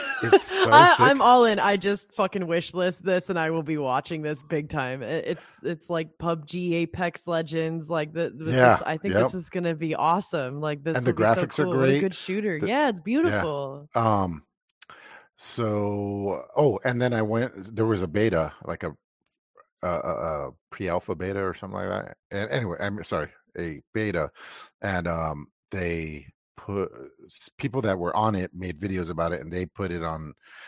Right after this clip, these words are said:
Speaker 1: So I watched straight, uh, gameplay n-, with no fancy overlay or anything like that, and it looks really good. Like,
Speaker 2: That
Speaker 1: this
Speaker 2: looks
Speaker 1: guy's
Speaker 2: so
Speaker 1: like,
Speaker 2: good.
Speaker 1: "I'm having so much fun. This is sweet."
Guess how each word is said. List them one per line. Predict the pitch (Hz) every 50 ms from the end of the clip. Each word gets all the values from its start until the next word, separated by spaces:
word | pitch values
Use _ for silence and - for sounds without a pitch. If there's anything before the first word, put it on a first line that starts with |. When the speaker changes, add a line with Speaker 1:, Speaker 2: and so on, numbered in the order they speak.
| -
Speaker 1:
So | - - 123 110
I | 123 151 151
watched | 160 131 127 113 87 - -
straight, | - - - - - 107 107 104 101 104 - _ _ _ _ _ _ _ _ _ _ _ _ _ _ -
uh, | 95 90 82 80
gameplay | 73 98 92 95 98 - 113 113 113 117
n-, | 110 95 92 101 - 87
with | 82 85 82 76
no | 87 92 90 87
fancy | 82 - - 95 90 85 85 - - 85 80 80 80 80 76 76 71 -
overlay | - 90 87 82 87 85 78 80 80 82 82 82
or | 80 78 80
anything | 78 80 76 90 90
like | 80 78 -
that, | - 87 85 - -
and | - 85 82 90
it | 92 90
looks | 92 80 - - - - - _ _ - - _ _ _
really | - 76 82 82 73 67 67
good. | _ - - - _ _ _ _ _ - _ _ _ -
Like, | 80 82
Speaker 2:
That | -
Speaker 1:
this | - 92 85 -
Speaker 2:
looks | 98 90
Speaker 1:
guy's | 85 73
Speaker 2:
so | 87
Speaker 1:
like, | 80 73 69
Speaker 2:
good. | 67
Speaker 1:
"I'm | - 92 92
having | 87 98 92 82 80 76
so | - - - 87 82
much | 80 76 71 - -
fun. | 80 76 71 65 65 -
This | - - -
is | - -
sweet." | - - - - 71 71 71 -